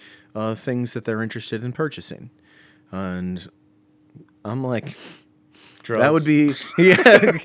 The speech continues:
Speaker 1: that would, that would be, that's really, like, confining to whatever, what the thing that makes everybody, that unites everybody, because we've got a wide swath. Most people are younger. Uh, there's, uh, it's twenty-five to, from an advertiser's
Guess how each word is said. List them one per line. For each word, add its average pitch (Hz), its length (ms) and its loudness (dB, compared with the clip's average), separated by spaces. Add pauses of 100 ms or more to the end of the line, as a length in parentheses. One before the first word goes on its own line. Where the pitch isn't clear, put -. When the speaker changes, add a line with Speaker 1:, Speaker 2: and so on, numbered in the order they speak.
(360)
Speaker 1:
that 135 120 2
would, 131 160 2
that 135 120 6
would 143 160 4
be, 135 60 -4
that's 123 240 2
really, 120 480 2
like, 110 200 -2
confining 110 760 -6
to 113 180 -4
whatever, 98 460 -4
what 95 240 -6
the 95 80 -10
thing 107 360 -6
that 104 120 -8
makes 95 460 -8
everybody, 90 680 -8 (360)
that 95 160 -10
unites 92 400 -6
everybody, 107 160 -6
because 117 240 -10
we've 185 140 -6
got 151 180 -2
a 107 40 -4
wide 98 320 -6
swath. 92 380 -12 (240)
Most 135 320 0
people 139 480 -4 (420)
are 110 580 -2
younger. 104 680 -6
Uh, 107 100 -8
there's, 101 400 -8
uh, 95 400 -8
it's 107 200 -16
twenty-five 101 800 -8
to, 95 220 -10 (180)
from 101 240 -10
an 101 80 -6
advertiser's 104 960 -6